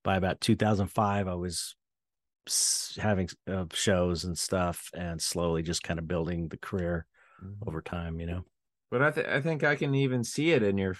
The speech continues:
Speaker 2: in your fine art, like, the way the, when there's a wound or, or something in your paintings, like,
Speaker 1: Oh,
Speaker 2: the
Speaker 1: for
Speaker 2: way,
Speaker 1: sure.
Speaker 2: the way, yeah, like, the way it comes through, it look, to me, it looks like special effects makeup, but, like,
Speaker 1: Totally.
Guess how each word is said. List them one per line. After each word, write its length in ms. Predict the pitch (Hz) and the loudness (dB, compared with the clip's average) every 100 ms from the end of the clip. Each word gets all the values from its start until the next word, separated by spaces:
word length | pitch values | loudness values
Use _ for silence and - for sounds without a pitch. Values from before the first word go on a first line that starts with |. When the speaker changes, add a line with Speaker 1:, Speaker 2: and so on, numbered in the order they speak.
| - | -6
Speaker 2:
in 140 | 110 117 | 2 6
your 120 | 110 | 6
fine 340 | - 110 113 | 4 4 6
art, 280 | 110 127 104 | 6 4 4
like, 320 | 80 90 87 - - _ _ | -2 -4 -6 -16 -20 _ _
the 80 | 101 | 2
way 140 | 110 | 4
the, 440 | 104 107 107 101 - _ _ _ _ _ _ _ _ _ | 4 6 6 4 2 _ _ _ _ _ _ _ _ _
when 220 | - 127 | 0 4
there's 220 | 131 127 127 | 6 6 4
a 60 | |
wound 440 | 113 139 160 120 98 | 4 4 4 2 2
or, 240 | 95 90 - | 2 0 0
or 100 | 107 | 0
something 340 | - 127 127 | 2 2 2
in 200 | 123 113 | 2 4
your 100 | 101 | 2
paintings, 460 | - 127 135 85 - | 2 2 2 0 4
like, 80 | |
Speaker 1:
Oh, 60 | 123 | 6
Speaker 2:
the 100 | 110 | 6
Speaker 1:
for 60 | 107 | 6
Speaker 2:
way, 60 | 110 | 6
Speaker 1:
sure. 180 | 131 120 | 8 8
Speaker 2:
the 40 | |
way, 140 | 123 - | 8 6
yeah, 200 | 127 - | 4 4
like, 180 | 127 123 | 4 2
the 60 | 147 | 4
way 140 | 147 | 6
it 60 | 147 | 4
comes 320 | 113 127 113 | 4 2 2
through, 160 | 156 151 | 2 4
it 240 | 92 - _ | 4 0 _
look, 240 | 117 135 - | 0 0 2
to 100 | 139 | 0
me, 140 | 165 | 2
it 80 | 139 | 4
looks 240 | 123 151 | 2 2
like 220 | 117 107 - | 2 0 -2
special 320 | - 110 107 | -2 2 2
effects 240 | 104 101 - | 2 0 4
makeup, 380 | 123 107 87 - | 2 2 -2 2
but, 140 | 95 | 4
like, 240 | 110 117 104 | 6 6 6
Speaker 1:
Totally. 220 | 98 | 2